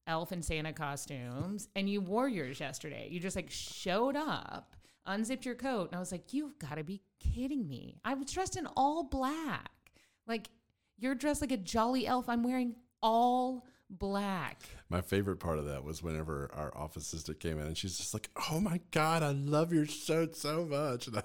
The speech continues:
Speaker 2: just looked up and just started laughing.
Speaker 1: Like,
Speaker 2: Oh, it was so good.
Speaker 1: the ultimate betrayal.
Speaker 2: Yeah.
Speaker 1: I'm just over there in all black with
Speaker 2: Yeah.
Speaker 1: my Christmas socks on,
Speaker 2: Yeah.
Speaker 1: which my Secret Santa gave me.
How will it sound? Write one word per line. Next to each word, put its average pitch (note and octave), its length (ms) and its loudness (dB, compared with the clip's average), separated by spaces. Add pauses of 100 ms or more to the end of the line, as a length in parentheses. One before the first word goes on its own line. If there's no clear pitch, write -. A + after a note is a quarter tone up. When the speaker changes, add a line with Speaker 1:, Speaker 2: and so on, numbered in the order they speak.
(160)
Speaker 2:
just D#3+ 260 -6
looked C#3 300 -2
up - 220 -2
and - 120 -20
just - 600 -14
started B2 260 -12 (100)
laughing. D2+ 440 -14 (340)
Speaker 1:
Like, A3 260 -4 (360)
Speaker 2:
Oh, F#2 220 0
it F2+ 100 -8
was F#2 100 -12
so F2 140 -10
good. E2 320 -6
Speaker 1:
the G3 160 -2
ultimate D#3+ 460 -6
betrayal. C3 640 -12
Speaker 2:
Yeah. D3+ 160 -6
Speaker 1:
I'm D3+ 200 -2
just C#3 180 -8
over C#3 180 -6
there C3 140 -8
in C3 140 -10
all B2+ 180 -8
black A#2 460 -8
with - 100 -14
Speaker 2:
Yeah. D3+ 120 -4
Speaker 1:
my - 40 -8 (100)
Christmas C3+ 440 -10
socks A2+ 320 -12
on, - 320 -14 (240)
Speaker 2:
Yeah. C2+ 140 -10 (260)
Speaker 1:
which - 260 -12 (320)
my D3 180 -10
Secret C#3 360 -8
Santa B2+ 220 -12
gave - 200 -18
me. C#3 220 -14